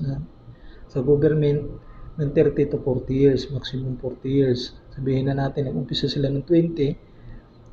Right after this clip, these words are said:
nag-retire sila ng sixty years old. Pero tayo naman, na mga O F W na kahit saang parte ng mundo nagtatrabaho,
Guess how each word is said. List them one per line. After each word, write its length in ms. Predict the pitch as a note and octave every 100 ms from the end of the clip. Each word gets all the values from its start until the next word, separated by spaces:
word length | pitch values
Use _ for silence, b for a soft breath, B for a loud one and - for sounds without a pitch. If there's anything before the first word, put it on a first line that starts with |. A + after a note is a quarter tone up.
| D3+
nag-retire 480 | C3 C3+ C3+ B2+ -
sila 160 | C3
ng 160 | B2+ A#2+
sixty 400 | - - B2+ B2+
years 160 | A#2 -
old. 240 | E3 C3+ - - - - - - - - - - B B B B - - -
Pero 240 | G3+ G3+ G3 F#3+ F#3 F#3 - - - - -
tayo 320 | G3+ G#3+ G3+
naman, 560 | G3 F#3 F3+ F3 E3 E3 - - - - - - B B B B B -
na 80 |
mga 260 | E3+ E3+ E3+ F3
O 160 | F3+
F 160 | F#3+ F#3 F3
W 480 | E3+ E3 C#3+ C3+ C#3 - - -
na 160 | C#3+ C3+ C#3 C3 B2 E3+ - - - - - - - G#3 - - - - - -
kahit 240 | - D3 -
saang 240 | - C#3+
parte 320 | D#3+ C#3+ C#3+ C#3+
ng 260 | C#3+ D3 C#3+
mundo 240 | D#3+ D3 C3+
nagtatrabaho, 920 | B2+ B2+ - C3 D3 D3+ C#3+ B2+